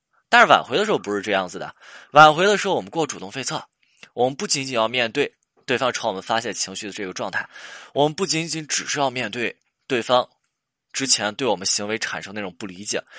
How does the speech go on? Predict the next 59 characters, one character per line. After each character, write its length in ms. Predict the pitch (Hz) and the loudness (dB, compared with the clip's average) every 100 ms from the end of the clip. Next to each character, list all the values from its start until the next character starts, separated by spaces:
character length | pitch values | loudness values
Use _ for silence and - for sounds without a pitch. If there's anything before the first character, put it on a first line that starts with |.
| - | -10
从 240 | - 110 | -6 2
而 80 | 113 | 2
对 100 | 120 | 4
我 60 | 104 | -2
们 100 | 107 | -2
产 220 | - 87 | -6 -8
生 100 | 98 | -10
这 120 | 104 | -10
种 100 | 95 | -10
负 140 | - 104 | -10 -10
面 160 | 92 | -6
情 200 | 82 73 | -6 -6
绪， 160 | - - _ _ _ - - | -8 -10 _ _ _ -18 -4
我 80 | |
们 120 | 117 135 | 0 2
还 100 | 196 | 4
需 120 | 214 | 2
要 60 | |
面 220 | 190 202 185 | 0 -2 -4
对 100 | 196 | -4
的 100 | 175 | -4
就 120 | 175 | -4
是， 60 | |
你 60 | 156 | -6
会 140 | 165 | -4
发 140 | 175 190 | -2 0
现 160 | 190 - - - | 0 -2 -16 -10
你 100 | 147 | 0
的 60 | 226 | 6
挽 180 | 214 151 | 6 6
回 100 | 180 | 0
对 140 | 208 | 0
象 180 | 196 202 | 0 2
在 140 | 214 | 2
主 140 | - 135 | 0 -4
动 120 | 170 | -4
费 140 | 214 | -2
测 160 | 214 202 | -2 -2
这 100 | 202 | -2
个 100 | 185 | -4
过 160 | 208 | -4
程 120 | 160 175 | -4 -4
当 140 | 175 | -4
中 160 | 185 175 - | -6 -8 -10
会 120 | - 175 | -2 0
朝 140 | 180 | 2
你 80 | 220 | 0
耍 180 | - 101 | 0 4
赖 160 | 180 | 4
的， 240 | 220 - - _ _ _ _ | 4 0 -4 _ _ _ _
对 80 | 196 | -2
方 120 | 226 | -2
这 80 | 233 | -2
个 60 | |
时 60 | 214 | -4
候 60 | 202 | -2
会 120 | 214 | -2
耍 160 | - | -2
赖。 260 | 90 147 - | 2 2 2